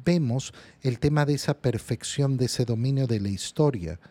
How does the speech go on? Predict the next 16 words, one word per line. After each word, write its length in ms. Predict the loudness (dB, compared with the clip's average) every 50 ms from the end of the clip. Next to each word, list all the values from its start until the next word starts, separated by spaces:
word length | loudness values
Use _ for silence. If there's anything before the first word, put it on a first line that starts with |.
| _ _ _ _ _ _ _ _ _ _
Sí, 220 | -8 -2 0 2
mira, 420 | 2 2 2 2 2 2 0 0 -4 -4
eh, 420 | -2 -2 -2 -2 -2 -4 -6 -6 -6
los 340 | -4 -4 -2 -2 -2 -2 -2
hombres 320 | 0 0 2 0 0 -2
parece 560 | -2 0 0 2 2 2 2 2 0 -2 -2 -2
que 120 | -2 -2
tuvieran 480 | -2 0 0 2 4 4 4 4 2 2
el 160 | 0 0 0
dominio 680 | 0 0 0 0 2 2 2 2 2 2 2 0 0 -4 -8 -16 -16 -16 -10 -6 -4
y 100 | -2 0
que 120 | 0 0
pudieran 520 | 2 0 0 2 2 2 2 2 0 0 -2
arruinar, 580 | -4 -2 0 0 0 0 2 2 2 0 0 -2
eh, 320 | -2 -2 0 0 0 0 -2
eh, 240 | -2 -2 0 -2